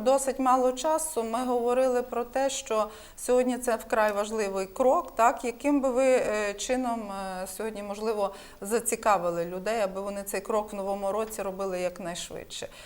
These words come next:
Чи є сьогодні реальне фінансування під ті програми, які місто передбачило? Тому що програма існує, так? Наскільки вона реально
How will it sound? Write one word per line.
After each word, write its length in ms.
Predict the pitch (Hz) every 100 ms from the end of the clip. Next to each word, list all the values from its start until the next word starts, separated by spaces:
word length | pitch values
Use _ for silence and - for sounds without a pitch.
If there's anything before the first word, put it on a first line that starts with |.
| - -
Чи 240 | - 262 254
є 260 | 233 294
сьогодні 520 | 311 254 262 233 226
реальне 680 | 214 226 262 269 247 220 214 202 202
фінансування 1120 | - 220 214 214 226 262 277 233 185 175 - -
під 160 | 214
ті 120 | - 214
програми, 560 | 208 202 202 185 175
які 200 | 170 -
місто 300 | 180 175 185
передбачило? 680 | 175 170 160 156 147 - 165 -
Тому 160 | 202
що 140 | - 202
програма 460 | 220 220 208 202
існує, 420 | 196 - 180 156 -
так? 160 | 208
Наскільки 400 | 247 277 220 -
вона 260 | 196 196 190
реально 360 | - 202 185 185